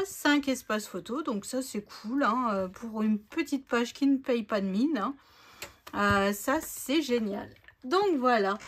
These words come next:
donc c'est ainsi que s'achève ce tuto de la loose. Je ne sais pas comment je vais réussir à faire ce montage vidéo parce que là, pff, avec l'erreur de ma pochette, c'est énorme, hein. Mais bon, donc, euh, je vais voir ça, je vais réfléchir, hein,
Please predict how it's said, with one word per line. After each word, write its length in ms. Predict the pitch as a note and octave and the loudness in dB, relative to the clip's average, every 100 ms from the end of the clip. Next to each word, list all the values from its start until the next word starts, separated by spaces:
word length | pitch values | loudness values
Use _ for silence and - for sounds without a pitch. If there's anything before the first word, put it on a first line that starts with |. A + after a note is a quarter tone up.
| - - - D4+ - | -14 -14 -12 -14 -4
donc 220 | - C#4 C#4+ | 6 6 6
c'est 260 | - C4+ | 0 6
ainsi 400 | F4 F#4 - F4+ | 6 6 2 -2
que 140 | F4 A#3 | 0 -2
s'achève 640 | B3+ B3+ - A#3+ B3 G#3 | 0 0 2 2 2 0
ce 140 | G3+ D#4+ | -2 -4
tuto 420 | - E4+ - C4+ | -4 -4 0 0
de 320 | G#3+ D#4+ F#4 | 2 2 8
la 140 | D4 | 8
loose. 500 | C4+ C4+ C#4+ C4 A3+ | 8 6 4 2 0
Je 100 | G3+ | 2
ne 140 | C4+ D4 | 4 2
sais 200 | - D#4+ | 4 4
pas 140 | D#4+ | 4
comment 320 | D#4 C#4+ C4+ | 4 4 6
je 140 | C4+ A#3 | 4 4
vais 220 | C4 B3+ | 4 6
réussir 520 | B3 E4+ D4 - C#4 | 4 4 2 0 0
à 100 | A#3 | 0
faire 180 | G#3+ B3 | -2 -4
ce 160 | - A3 | -2 2
montage 500 | A3 C#4 C#4 C4+ A3+ | 4 4 6 4 2
vidéo 380 | A#3+ A#3+ A#3+ | 0 2 2
parce 220 | G#3+ G3+ G#3 | 0 -4 -4
que 120 | A3 | 0
là, 300 | G#3+ A3 G3 | 2 4 2
pff, 480 | A#3 - - - - | -2 -14 -14 -10 -4
avec 280 | G#3 G3+ | -2 0
l'erreur 400 | A3+ C4 C#4+ D4 | 2 4 6 4
de 100 | B3+ | 4
ma 200 | B3 A3+ | 2 2
pochette, 560 | G#3 B3 A#3+ B3 A#3+ F#3 | 0 0 2 0 -2 -8
c'est 220 | G3 G3 | -2 0
énorme, 360 | F#3 G3 C#4+ B3+ | 2 2 2 0
hein. 140 | A#3+ D4 - F4 E4+ D#4 - | -2 -4 -10 -10 -10 -12 -4
Mais 140 | G#3+ | 0
bon, 180 | G#3 F#3 - - - C#4+ - | 0 -2 -8 -18 -12 -8 0
donc, 220 | A3+ A3 | 4 8
euh, 120 | A#3 | 8
je 140 | A#3 B3+ | 8 4
vais 160 | B3 | 4
voir 240 | A#3 A3 - | 6 4 4
ça, 240 | - G3+ | -2 -2
je 120 | F#3+ | 0
vais 80 | G#3 | 2
réfléchir, 720 | A3 A3+ G#3+ G#3 - G3+ G#3+ | 2 2 2 0 0 -2 0
hein, 280 | F#3+ G3+ F#3 | 0 0 -2